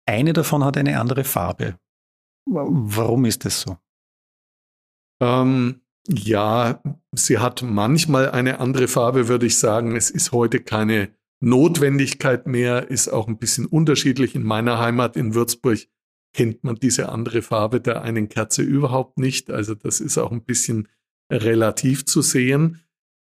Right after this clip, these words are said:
Speaker 2: Ähm, diese andere Farbe, ähm,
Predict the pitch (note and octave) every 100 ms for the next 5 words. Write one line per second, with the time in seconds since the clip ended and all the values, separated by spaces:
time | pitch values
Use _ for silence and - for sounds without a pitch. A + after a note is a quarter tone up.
0 | - B2 B2 B2+ - D3 C#3 D#3 B2+ C#3+
1 | D3+ C#3+ - A2+ A#2 C#3+ E3 F3 F3+ -
2 | _ _ - A#2+ A2+ A#2 G#2+